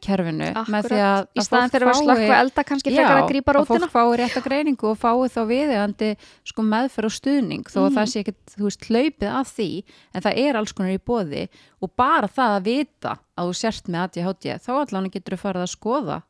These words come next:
Speaker 1: ok, þú veist, hvað, hérna, hvað þarf ég að vita meira?
Speaker 2: Já, og líka, sko, að því að fólk,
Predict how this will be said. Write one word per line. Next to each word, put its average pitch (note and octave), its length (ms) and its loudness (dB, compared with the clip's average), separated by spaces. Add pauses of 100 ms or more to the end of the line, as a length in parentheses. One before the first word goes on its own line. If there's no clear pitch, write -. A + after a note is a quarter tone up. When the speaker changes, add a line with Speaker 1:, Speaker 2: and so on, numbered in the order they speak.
Speaker 1:
ok, - 180 -8 (320)
þú - 40 -20
veist, A3 200 -10
hvað, B3+ 320 -4
hérna, G3 340 -6 (380)
hvað C#4 160 -6
þarf D4 160 -2
ég F#3 100 -4
að F3+ 40 -8
vita G3 200 -8
meira? A3 300 -8
Speaker 2:
Já, G3+ 340 -6
og - 160 -6
líka, A#3 360 -4
sko, - 140 -4
að B3 120 -2
því B3 80 2
að - 160 -2
fólk, - 320 -2